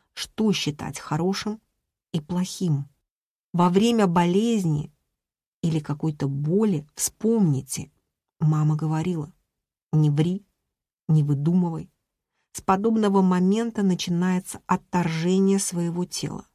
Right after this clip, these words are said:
Чтобы это исправить, нужно с сегодняшнего дня дать себе установку «Моё тело имеет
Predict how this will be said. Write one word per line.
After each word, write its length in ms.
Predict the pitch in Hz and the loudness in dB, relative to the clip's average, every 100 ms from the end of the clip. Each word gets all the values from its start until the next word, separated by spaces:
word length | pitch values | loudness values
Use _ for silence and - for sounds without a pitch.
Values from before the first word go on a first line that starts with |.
| _ _ _ _ - | _ _ _ _ -18
Чтобы 360 | - - 202 226 | -6 -2 0 -2
это 180 | 226 | 0
исправить, 680 | 220 - - 240 233 151 151 | -2 -2 -2 -2 -2 -4 -4
нужно 280 | 175 170 175 | -4 0 -2
с 60 | 170 | -2
сегодняшнего 720 | - 185 208 190 - 170 165 | -2 0 2 2 2 -2 0
дня 360 | 165 170 202 226 _ _ | 0 0 -2 -8 _ _
дать 260 | 160 180 190 | -2 -2 -2
себе 280 | - 175 180 | -4 -2 -2
установку 840 | 180 - 165 175 214 - 196 196 _ _ _ _ | -2 -4 0 0 -2 -4 -4 -4 _ _ _ _
«Моё 500 | 180 175 175 175 180 | 0 2 0 0 -4
тело 560 | - - 180 180 180 190 _ _ _ | -4 -2 0 0 -4 -8 _ _ _
имеет 720 | 190 180 151 147 147 147 - | 0 2 4 4 2 -2 -12